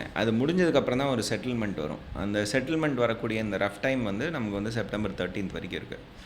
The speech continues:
தேர்ட்டீன்த்துக்கு அப்புறமா அது ஒரு செட்டில்மெண்ட்டுக்கு வரும். ஆனா இப்போ வந்து புதன் வந்து நமக்கு சிம்மத்துல இருக்கிறதுனால நிறைய விஷயங்கள் இந்த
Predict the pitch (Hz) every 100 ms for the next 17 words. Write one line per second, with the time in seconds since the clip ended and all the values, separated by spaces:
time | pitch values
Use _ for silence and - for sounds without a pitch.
0 | - - - - 156 165 190 127 127 127
1 | 139 147 175 160 135 113 101 113 107 107
2 | 101 90 85 80 - - 123 170 160 131
3 | 123 127 165 175 151 123 110 107 104 -
4 | - - - - 101 131 180 233 220 165
5 | 156 196 196 147 123 120 127 131 143 127
6 | 117 107 98 107 98 95 90 98 - -
7 | - - - - - - - 101 143 208
8 | 180 147 143 135 170 180 135